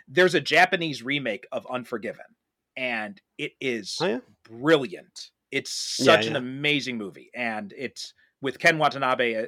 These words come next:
Speaker 1: in the Clint Eastwood part, and they changed the setting, so it's
Speaker 2: Okay.
Speaker 1: not in the Old West, but it's in Meiji era Japan, and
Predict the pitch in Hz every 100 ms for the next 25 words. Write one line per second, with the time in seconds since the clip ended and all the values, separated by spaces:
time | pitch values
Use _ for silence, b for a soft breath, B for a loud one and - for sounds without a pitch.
0 | - 120 113 107 117 139 117 123 120 113
1 | - 107 85 113 107 90 113 131 180 190
2 | 185 185 - 196 110 - 131 311 147 156
3 | - 165 143 135 120 _ _ _ 131 143
4 | 131 156 254 214 - 147 151 - 147 131
5 | 127 - 135 143 139 131 123 120 110 113
6 | - 165 113 110 131 123 110